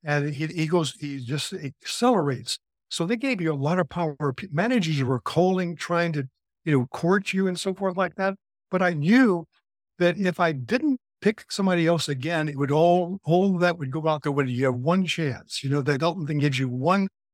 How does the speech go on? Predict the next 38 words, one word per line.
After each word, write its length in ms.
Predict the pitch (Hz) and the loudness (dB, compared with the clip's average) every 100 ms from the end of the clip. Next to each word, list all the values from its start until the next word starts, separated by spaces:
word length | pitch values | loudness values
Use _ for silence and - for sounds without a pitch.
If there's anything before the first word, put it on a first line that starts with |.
| _ | _
chance. 360 | 170 160 143 | 0 0 2
And 140 | 165 131 | -2 -2
so 160 | 180 165 | -2 -2
I 100 | 151 | -2
looked 300 | 170 - - | -4 -4 -8
for 100 | 131 | -4
two 360 | - 240 277 | -4 0 0
years 680 | 208 180 214 175 123 120 - - _ _ - | 4 4 4 4 0 -4 -10 -12 _ _ -8
before 320 | 135 175 165 | -6 0 0
I 40 | |
found 360 | 135 175 156 143 | 2 0 0 0
somebody 440 | - 170 170 151 | -2 -2 -2 0
else 220 | 151 139 - | 0 0 -2
who 140 | 151 | -2
I 80 | 143 | 0
thought 340 | 135 160 160 | 0 -2 -2
was 300 | 139 131 120 _ _ _ - | -4 -4 -6 _ _ _ -12
that 440 | 123 156 170 165 _ _ _ _ | -2 2 2 0 _ _ _ _
exciting 680 | 143 135 - 151 143 127 110 123 | -8 -6 -2 0 0 -2 -8 -12
or 140 | 120 | -10
good, 500 | 120 110 160 147 120 | -10 0 2 4 2
or 160 | 127 139 | 2 2
I 80 | |
felt 240 | 131 160 139 | 2 -2 0
that 160 | 151 | -2
strong. 320 | - 160 147 131 - _ | -2 0 0 -2 -12 _
I 100 | 147 | -6
passed 360 | - 175 165 233 | 0 0 2 0
over 200 | 208 160 | 0 0
Cat 260 | 170 139 | -2 -2
Stevens. 460 | - 202 226 180 139 | -4 -2 0 0 0
I 80 | 143 | 0
passed 280 | 165 151 | 0 0
over 160 | 185 190 | -2 -2
a 40 | |
lot 200 | 208 269 294 | 0 0 0
of 60 | |
people 300 | 190 139 123 | -2 -4 -6